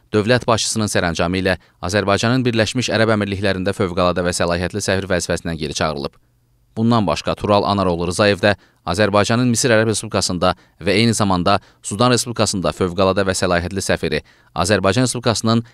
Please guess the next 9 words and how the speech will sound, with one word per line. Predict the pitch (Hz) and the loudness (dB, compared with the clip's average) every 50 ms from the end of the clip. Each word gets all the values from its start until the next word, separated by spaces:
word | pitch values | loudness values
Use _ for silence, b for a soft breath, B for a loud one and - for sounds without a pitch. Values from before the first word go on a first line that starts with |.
| b b b | b b b
Ərəb | - 95 104 123 131 131 | 0 2 2 2 2 4
Dövlətləri | 127 113 113 110 104 110 104 104 107 110 107 | 2 4 4 2 2 2 0 2 2 0 0
Liqası | 95 98 92 - 107 | 0 0 -2 0 0
yanında | 98 90 87 85 82 95 95 92 b b b b b | 0 0 0 0 2 2 0 0 b b b b b
daimi | 95 107 104 101 120 135 | 0 2 2 2 2 0
müşahidəçisi | 127 - 131 117 107 104 98 - - - 113 110 | 0 2 2 2 4 4 2 0 0 0 2 2
vəzifəsindən | 98 - - 90 87 - 85 87 92 87 | 2 2 0 0 0 0 -2 -4 -2 -2
geri | 82 76 78 - | -2 -2 -2 0
çağırılıb. | 87 76 73 71 67 - - | -2 -2 -2 -2 -6 -8 -10